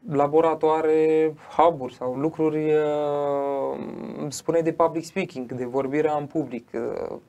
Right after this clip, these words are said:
de la ce vârstă crezi că ar trebui să existe un manual, uh, de, uh,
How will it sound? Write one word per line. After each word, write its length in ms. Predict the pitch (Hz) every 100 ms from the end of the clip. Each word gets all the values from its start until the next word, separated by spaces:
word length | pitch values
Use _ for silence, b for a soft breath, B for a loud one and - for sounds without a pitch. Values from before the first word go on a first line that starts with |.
| _
de 200 | 147 156
la 140 | 175
ce 120 | 175
vârstă 360 | 180 139 - 120 117 117 143 151 - - _ _ _
crezi 500 | - 143 131 113 120
că 100 | -
ar 140 | 131 123
trebui 840 | - 135 127 127 131 131 131 131 131 B B B
să 160 | - -
existe 440 | 131 127 147 147
un 180 | 139 131
manual, 460 | 127 127 123 127 127
uh, 600 | 127 127 123 123 120 135 - _ _ _ _ _ _
de, 960 | 139 135 135 131 127 127 123 123 123 131
uh, 220 | 131